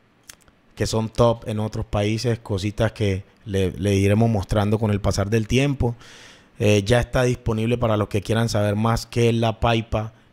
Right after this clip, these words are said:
este ritmo, esta estructura, ya está disponible nuestro álbum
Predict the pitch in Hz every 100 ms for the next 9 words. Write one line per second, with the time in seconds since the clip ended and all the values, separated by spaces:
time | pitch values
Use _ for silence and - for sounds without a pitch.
0 | - 104 - 110 110 117 113 104 - 107
1 | - 98 - 117 120 110 - 113 113 117
2 | 104 107 113 104 - 101 104 104 117